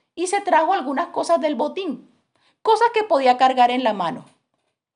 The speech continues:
Cosas que podía llevar y dijo, "Bueno, aquí están". Yo les invito a que se lean Reyes y, y, perdón, Segunda de Reyes y Segunda de Crónicas,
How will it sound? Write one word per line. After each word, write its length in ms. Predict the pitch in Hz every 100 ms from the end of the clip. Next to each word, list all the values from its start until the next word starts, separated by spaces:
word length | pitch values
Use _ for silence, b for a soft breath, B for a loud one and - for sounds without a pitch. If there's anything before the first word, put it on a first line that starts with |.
| _ _ _
Cosas 280 | - 302 330
que 120 | -
podía 320 | 285 220 208 220
llevar 460 | 254 240 247 277
y 100 | 254
dijo, 240 | 220 247 214
"Bueno, 220 | 381 277
aquí 180 | - 254
están". 400 | - 277 175 - _ _ _ _ _ _ _
Yo 220 | 175 240 427
les 220 | 427 415
invito 520 | 294 302 - 262 269
a 160 | 247 226
que 100 | 214
se 240 | 208 202
lean 580 | 180 185 233 240 233 294 427 _ _ - - -
Reyes 520 | 220 262 320 330 -
y, 160 | 240 226 - _ _ _ -
y, 680 | 233 226 220 214 208 190 190
perdón, 320 | - 196 220 190
Segunda 400 | 202 226 254 277
de 100 | 233
Reyes 640 | 220 240 247 330 330 320
y 80 | 247
Segunda 540 | 233 214 226 220 233
de 440 | 214 214 202 202 _
Crónicas, 960 | - 247 247 214 - 208 339 - -